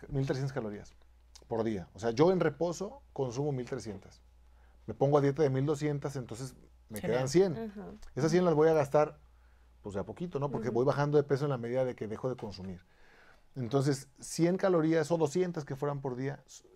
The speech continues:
Speaker 1: este, para, para, necesitas energía de tu grasa para
Speaker 3: Ujú.
Speaker 1: metabolizar, ¿no? Son treinta y tres gramos diarios que vas a bajar.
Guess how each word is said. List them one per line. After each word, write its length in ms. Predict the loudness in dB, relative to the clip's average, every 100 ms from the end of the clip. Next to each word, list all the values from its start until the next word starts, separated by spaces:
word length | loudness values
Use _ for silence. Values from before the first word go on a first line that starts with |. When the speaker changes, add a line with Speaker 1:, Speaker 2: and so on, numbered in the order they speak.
| -14
Speaker 1:
este, 600 | -12 -12 -12 -10 -10 -10 _
para, 180 | -6 -6 -6 -14 -10
para, 340 | -4 -4 -4 -8 -16 -20 -20
necesitas 340 | -14 -6 -4 -2
energía 500 | -4 -4 -6 -4 -4
de 160 | -8
tu 120 | -6 -2
grasa 360 | 0 0 -2
para 240 | -6 -8 -12 _ _ -14
Speaker 3:
Ujú. 400 | -12 -10 -12 -14 _ _
Speaker 1:
metabolizar, 560 | -16 -10 -8 -6 -8 -8
¿no? 140 | -12 -20 -20 -20 -20 -20 _ _ _
Son 480 | -4 4 4 4 -4 -14 _ -6
treinta 280 | -4 -2 -4
y 60 |
tres 240 | -2 -2 2
gramos 360 | 2 0 -2
diarios 400 | -4 -6 -6 -10
que 80 | -14
vas 160 | -14 -14
a 40 |
bajar. 240 | -16 -18